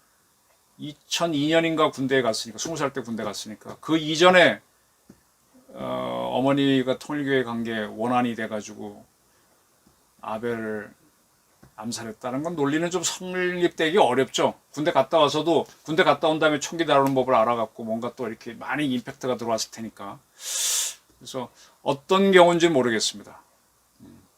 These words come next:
그래서 통일교랑 관련이 있다라는 거는 뭐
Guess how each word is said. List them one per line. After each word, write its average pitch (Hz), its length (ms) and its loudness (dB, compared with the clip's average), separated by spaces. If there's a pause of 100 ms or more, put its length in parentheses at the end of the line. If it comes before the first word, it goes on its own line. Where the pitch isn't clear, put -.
(140)
그래서 113 280 -18
통일교랑 147 840 2 (460)
관련이 139 380 0
있다라는 143 680 4
거는 139 440 2 (520)
뭐 117 340 -6